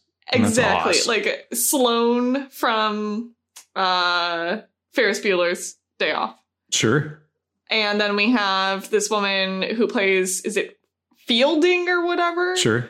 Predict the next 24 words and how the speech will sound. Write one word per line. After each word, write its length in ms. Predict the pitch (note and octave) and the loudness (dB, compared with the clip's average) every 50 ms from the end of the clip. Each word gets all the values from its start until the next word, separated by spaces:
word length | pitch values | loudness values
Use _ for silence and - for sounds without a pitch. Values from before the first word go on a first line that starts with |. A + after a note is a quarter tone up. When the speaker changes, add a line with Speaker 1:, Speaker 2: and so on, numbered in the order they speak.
| - | -12
Speaker 1:
sure, 280 | - - - G#2 A2 A#2+ | -10 -6 -4 -4 -2 -2
yeah, 140 | A#2+ G2 G#2 | -2 -2 0
Speaker 2:
Um, 440 | - A#3 A3+ A3 G#3+ G#3 G#3 G3+ | 0 0 2 2 2 2 2 2
Speaker 1:
yeah. 80 | F#3+ - | 0 0
Speaker 2:
she's 640 | A#3+ - - C#4 B3 A#3+ A#3+ A#3+ A3+ A3+ A3 - - - - - | 0 0 0 2 2 2 2 0 0 -2 -2 -4 -2 -2 -2 -2
the 320 | G#3+ G#3 A#3 G#3+ G#3+ A#3 A#3 | -2 -2 -2 -2 -2 0 0
therapist 520 | A#3+ G#3 G3+ G3+ G#3 - B3+ A3 A3 - | 0 0 2 0 0 0 -2 -2 -2 -2
in 120 | A3+ G#3+ G#3 | -2 -2 -2
Mister 280 | G3+ A#3 - - A3+ F#3+ | -2 -2 -2 -2 -2 0
Robot, 540 | F#3 F#3 F#3 F#3+ G#3+ A3+ C4 A#3+ C4 - - _ _ _ _ _ - | 0 -2 -2 -2 -2 0 0 -2 -2 -6 -10 _ _ _ _ _ -4
who's 200 | A#3+ A3+ A#3 A3+ | -4 -2 -2 0
really 260 | G3 F#3+ F3+ F3+ F3+ | 0 2 2 2 0
lovely. 500 | F3 E3+ D#3+ - - D3+ A#3 - D3+ - - B3+ | 0 0 0 2 2 2 2 2 0 -2 -2 0
Speaker 1:
<laughs> 80 | D3+ | 0
Okay, 460 | G#3+ A3+ - - D3+ C3 D#3+ G3+ G3+ - | 0 2 2 2 2 2 2 0 0 -2
nice. 320 | G#3 A#3+ A3 A#2 G2+ - | -2 0 0 0 0 0
Speaker 2:
<laughs> 880 | - G4 F#4 E4 D4+ D4 C#4+ C4+ C4 C#4 B3 C#4+ C4 C4 A#3+ A#3+ - - | 2 2 2 2 0 0 0 0 2 2 2 2 0 -2 -4 -4 -4 -4
Speaker 1:
That's 160 | C3 B2+ - | -2 0 0
a 40 | A#2 | 0
direct 400 | G#2 A#2 G#2+ A2 A3+ A3+ A3+ A3 | 0 2 2 4 4 4 4 2
Speaker 2:
Um, 280 | G#3+ G#3+ G#3 G3+ G3+ | 2 2 2 0 -2
Speaker 1:
reference. 180 | F#3 - - - _ _ _ _ _ _ _ _ _ _ - | -2 -4 -6 -10 _ _ _ _ _ _ _ _ _ _ 0
Speaker 2:
<laughs> 520 | G#4 G4+ - - G4+ A4 - G4+ G#4 - | 0 2 2 4 4 4 4 4 2 2
yeah. 460 | - B3+ C4+ A#3 A#3 A#3+ A#3 - - | 2 0 0 0 -2 -2 -4 -6 -8